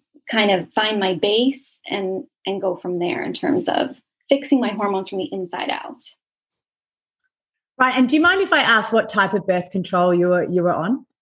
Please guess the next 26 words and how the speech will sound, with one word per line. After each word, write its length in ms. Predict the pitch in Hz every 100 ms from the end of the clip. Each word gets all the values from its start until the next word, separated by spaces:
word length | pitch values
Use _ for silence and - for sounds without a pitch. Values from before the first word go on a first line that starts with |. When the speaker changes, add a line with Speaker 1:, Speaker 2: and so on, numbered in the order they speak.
| _ _ _ _ _ -
Speaker 1:
Sure. 500 | - 262 294 - -
So 640 | - - 247 233 240 240 233
I 100 | 240
was 120 | 240
on 160 | 269
a 80 | 339
few 320 | - - 262
different 400 | 254 233 226 -
ones. 240 | 180 196 220
Some 200 | 269 285
were, 140 | 285 -
were 160 | 247 247
generic, 720 | 247 214 202 202 208 - - -
and 560 | 196 190 190 208 196 - - - _
the 60 | 240
one 380 | 247 285 320 302
I 420 | 220 208 208 208
was 120 | 208 202
on 180 | 208
for 60 | 208
the 80 | 196
longest 420 | 254 311 285 -
was 140 | 202
called 240 | - 196 190
low 480 | 185 196 214 233 226
Loestrin, 920 | 208 185 185 - - 294 302 311